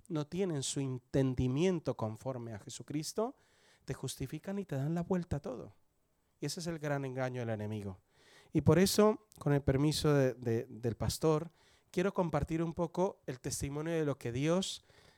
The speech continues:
eh, ha hecho en mi vida. Y os quiero decir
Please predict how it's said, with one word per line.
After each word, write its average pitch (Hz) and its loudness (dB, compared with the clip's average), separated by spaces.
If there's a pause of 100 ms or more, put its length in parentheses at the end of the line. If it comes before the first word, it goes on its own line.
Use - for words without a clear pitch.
(200)
eh, 139 0
ha 160 4
hecho 180 0
en 160 -4
mi 147 0
vida. 147 -2 (2000)
Y 143 6
os 123 2
quiero 160 4
decir 151 4